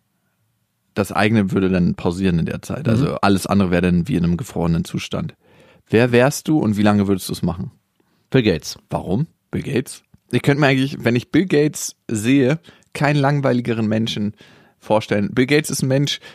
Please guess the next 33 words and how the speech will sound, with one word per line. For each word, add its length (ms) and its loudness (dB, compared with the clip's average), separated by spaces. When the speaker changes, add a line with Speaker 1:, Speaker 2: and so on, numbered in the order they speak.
Speaker 1:
der 80 0
stellt 300 2
sich 160 -6
immer 180 0
noch 160 0
in 100 -2
die 320 0
Schlange 360 -2
bei 160 -2
Fastfood-Restaurants 1080 -4
an. 200 0
Speaker 2:
Ja, 180 6
stimmt, 200 0
hab 80 0
ich 100 -4
gesehen. 340 2
Speaker 1:
Mhm, 260 0
das 160 -4
Foto. 320 -2
Bill 120 0
Gates 340 0
kleidet 400 0
sich 240 -8
recht 240 -4
langweilig. 560 2
Speaker 2:
Mhm. 160 0
Mich 140 2
würde 140 4
interessieren, 420 2
wie 80 4
man 180 4
von 260 2
einem 360 0